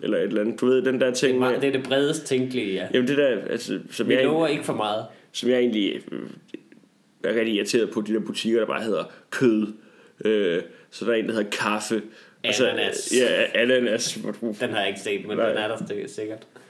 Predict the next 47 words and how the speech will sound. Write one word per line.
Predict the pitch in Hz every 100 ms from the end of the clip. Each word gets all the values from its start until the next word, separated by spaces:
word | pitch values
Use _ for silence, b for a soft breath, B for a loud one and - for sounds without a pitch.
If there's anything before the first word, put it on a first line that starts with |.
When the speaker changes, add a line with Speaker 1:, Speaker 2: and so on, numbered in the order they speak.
| B -
Speaker 1:
Hvor | -
du |
kun | - 117
kan | 120
få | - - -
ananas. | 110 107 117 107 78 - 92
Speaker 2:
Jeg | 90
vil | 87
faktisk | 80 78
gerne | 78 73
gå | 78
ind | 73
i | 76
den | 87 -
butik, | 104 98 95 98 95
for | 95
at | 95
være | 95
helt | 95
ærlig. | 92 90 92 95 - -
Men | 101
Kød | 139
og | 139
Kaffe, | 131 92 92 98
de | 107
kan, | - -
de | 104 110
kan | 92 90 -
pakke | 87 -
sammen, | 80 - -
ja. | - - _ -
Speaker 1:
Øhm, | 113 107 98 95 98 104 -
men, | 117
men | 117 113
det | 131
synes | 123 123
jeg | 123
også, | 113
vi | 113
skal | 107 110
have | 107
til | -
vores, | 101 76 104 -
øh, | 90 71 - 101
segmenter, | - 104 104 98 -
fordi | 104 - - - -
at | - -